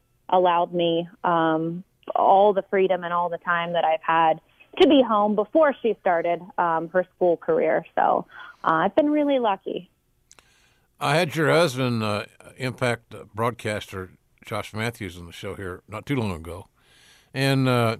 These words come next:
Speaker 2: he said y-, you folks had relocated to Columbus, Ohio, home of
Speaker 1: Mm-hmm.
Speaker 2: the Ohio State University, and, uh,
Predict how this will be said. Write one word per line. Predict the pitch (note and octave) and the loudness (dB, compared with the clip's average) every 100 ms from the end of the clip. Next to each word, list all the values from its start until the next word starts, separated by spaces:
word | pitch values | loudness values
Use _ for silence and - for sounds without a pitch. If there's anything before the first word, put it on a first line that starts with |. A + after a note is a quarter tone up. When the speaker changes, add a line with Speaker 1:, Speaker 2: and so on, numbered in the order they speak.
| - _ _ _ _ | -10 _ _ _ _
Speaker 2:
he | - B2 | -8 -4
said | - E3 G#2 A#2+ | 0 0 -2 -16
y-, | B2+ - | -20 -12
you | B2+ | -10
folks | - C3+ - | -4 -4 -2
had | B2 G#2 - | -6 -8 -8
relocated | A#2+ A2+ A#2+ - B2 G2 | -4 0 -2 0 -2 -4
to | G2 | -6
Columbus, | - B2 G#2 - | -4 -4 -4 -4
Ohio, | G2 A#2 B2 A2 G2 A2+ _ _ _ _ _ _ _ _ | -2 2 2 2 0 -4 _ _ _ _ _ _ _ _
home | B2+ B2+ | -2 2
of | A2 | 2
Speaker 1:
Mm-hmm. | F2+ | 2
Speaker 2:
the | C3+ B2+ B2+ | 2 2 0
Ohio | G2 G#2 G2+ | -2 0 -2
State | - G#2 | -4 -6
University, | G2+ F2 F2+ F2 G2 G2 _ _ _ _ - | -6 -6 -6 -8 -12 -16 _ _ _ _ -14
and, | F#2 F#2 F#2 F2+ | -10 -8 -8 -8
uh, | F2+ F2 | -8 -8